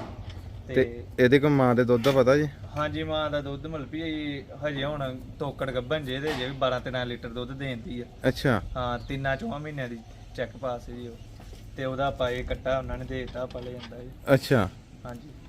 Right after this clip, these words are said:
Speaker 1: ਠੀਕ ਹੈ।
Speaker 2: ਉਧਰੋਂ ਲਿਆਂਦੀ ਉਹਨਾਂ ਨੇ ਮੱਝ।
Speaker 1: ਅੱਛਾ।
Speaker 2: ਟੀਕਾ ਵਾਲੇ ਕਹਿੰਦੇ ਸੀ ਕੋਈ, ਤੇ ਮੈਂ ਜਾਣ ਤੁਹਾਡੇ ਕੋਲ ਕੋਈ ਰਿਕਾਰਡ ਹੈਗਾ ਤੇ ਫੇਰ ਹੀ ਆ।
Speaker 1: ਹਾਂਜੀ।
Speaker 2: ਏਦਾਂ ਹੋਣਾ ਸੀ ਕਿਸੇ ਨੂੰ ਕੀ ਦੱਸਾਂਗੇ।
Speaker 1: ਹਾਂਜੀ,
Speaker 2: ਤੇ
Speaker 1: ਹਾਂਜੀ।
Speaker 2: ਆਪਾਂ ਕੋਈ ਪਰਖ ਕਰਕੇ ਲੈ ਜੇ ਕੱਟਾ, ਤੁਹਾਨੂੰ ਪਤਾ ਇੱਕ ਰੰਗ ਕਾਲਾ ਜੀ।
Speaker 1: ਬਾਕੀ ਚਲੋ ਵੇਖਣ ਨੂੰ ਤੇ ਸੋਹਣਾ ਆ।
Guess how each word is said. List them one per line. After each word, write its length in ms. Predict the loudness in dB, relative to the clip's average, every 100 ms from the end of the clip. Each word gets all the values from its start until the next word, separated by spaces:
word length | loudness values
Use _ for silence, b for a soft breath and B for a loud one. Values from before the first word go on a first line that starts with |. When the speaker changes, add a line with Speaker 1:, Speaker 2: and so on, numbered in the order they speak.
| -4
Speaker 1:
ਠੀਕ 300 | 4 6 6
ਹੈ। 140 | 4
Speaker 2:
ਉਧਰੋਂ 200 | 0 -4
ਲਿਆਂਦੀ 300 | -6 -6 -6
ਉਹਨਾਂ 160 | -6 -6
ਨੇ 80 | -6
ਮੱਝ। 320 | -6 -6 -6 -8 -12 -4
Speaker 1:
ਅੱਛਾ। 360 | -2 4 4 4
Speaker 2:
ਟੀਕਾ 260 | 0 2 4
ਵਾਲੇ 160 | 4
ਕਹਿੰਦੇ 360 | 2 -4 -4 -6
ਸੀ 60 | -4 -4
ਕੋਈ, 140 | 0
ਤੇ 480 | 2 2 -2 -2 0
ਮੈਂ 180 | 0 2
ਜਾਣ 240 | 0 0
ਤੁਹਾਡੇ 240 | -2 -2
ਕੋਲ 100 | -2
ਕੋਈ 140 | -2 -4
ਰਿਕਾਰਡ 400 | 0 2 2 2
ਹੈਗਾ 220 | 2 2
ਤੇ 100 | 0
ਫੇਰ 240 | -4 -4
ਹੀ 120 | 0 4
ਆ। 160 | 2 4 6
Speaker 1:
ਹਾਂਜੀ। 240 | 8 8
Speaker 2:
ਏਦਾਂ 220 | 8 6
ਹੋਣਾ 160 | 4 2
ਸੀ 60 | -2
ਕਿਸੇ 240 | -4 -4
ਨੂੰ 120 | -4
ਕੀ 100 | -6
ਦੱਸਾਂਗੇ। 460 | -6 -4 -4 -6 0 6
Speaker 1:
ਹਾਂਜੀ, 340 | 8 10 8
Speaker 2:
ਤੇ 0 |
Speaker 1:
ਹਾਂਜੀ। 260 | 8 6 6
Speaker 2:
ਆਪਾਂ 160 | 2
ਕੋਈ 200 | -2 -6 -6 -4 2
ਪਰਖ 260 | 2 2
ਕਰਕੇ 360 | 4 4 4 0
ਲੈ 160 | 2
ਜੇ 140 | 2 -2
ਕੱਟਾ, 300 | -2 0 2
ਤੁਹਾਨੂੰ 200 | 0 2
ਪਤਾ 140 | 4
ਇੱਕ 180 | 4 2
ਰੰਗ 240 | -2 -2
ਕਾਲਾ 340 | 0 2 4 2
ਜੀ। 60 | 0 -4 -6 2
Speaker 1:
ਬਾਕੀ 300 | 6 8 8
ਚਲੋ 240 | 8 8 10
ਵੇਖਣ 320 | 8 6 2
ਨੂੰ 140 | 6
ਤੇ 100 | 6
ਸੋਹਣਾ 460 | 6 4 6 6
ਆ। 40 | 4